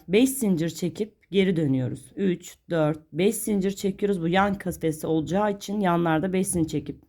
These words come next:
tığın başına bir tane alıp kafesin içine, o bir zincir çektiğimizin içine girip bir, iki de çıkıyoruz. Tekrar tığın başına ip alıyorum. Diğer kafesin içine giriyorum. İki de çıkıyorum.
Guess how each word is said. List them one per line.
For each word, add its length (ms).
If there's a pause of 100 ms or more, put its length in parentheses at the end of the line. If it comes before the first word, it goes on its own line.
(160)
tığın 260
başına 320
bir 120
tane 360
alıp 300
kafesin 460
içine, 380
o 160
bir 140
zincir 440
çektiğimizin 640
içine 280
girip 380 (380)
bir, 360 (360)
iki 240
de 120
çıkıyoruz. 640
Tekrar 500
tığın 280
başına 280
ip 220
alıyorum. 560
Diğer 280
kafesin 420
içine 260
giriyorum. 500 (840)
İki 260
de 100
çıkıyorum. 680